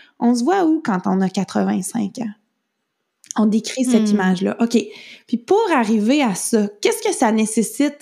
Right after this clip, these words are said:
Speaker 1: tu sais, pour que ça, ça arrive, puis pour que ça, ça, parce que si, admettons, à quatre-vingt-cinq ans, t'es entouré de tes petits-enfants.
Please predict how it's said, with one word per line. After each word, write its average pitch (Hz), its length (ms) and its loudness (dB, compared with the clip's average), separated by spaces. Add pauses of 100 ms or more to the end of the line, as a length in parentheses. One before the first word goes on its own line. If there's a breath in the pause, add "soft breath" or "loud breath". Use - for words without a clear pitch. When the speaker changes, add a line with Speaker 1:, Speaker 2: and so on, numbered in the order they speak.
Speaker 1:
tu - 500 -4
sais, 262 80 4
pour 233 180 0
que 226 120 2
ça, 233 180 2
ça 233 160 2
arrive, 202 240 0
puis - 120 -18
pour 202 180 -4
que 202 100 0
ça, 202 160 -2
ça, 202 140 -2
parce - 160 -8
que 233 100 2
si, 233 140 0
admettons, 254 380 0
à 214 100 0
quatre-vingt-cinq 202 760 -2
ans, 240 100 0
t'es 233 200 -2
entouré 208 400 0
de - 60 -10
tes 214 180 0
petits-enfants. 180 640 -4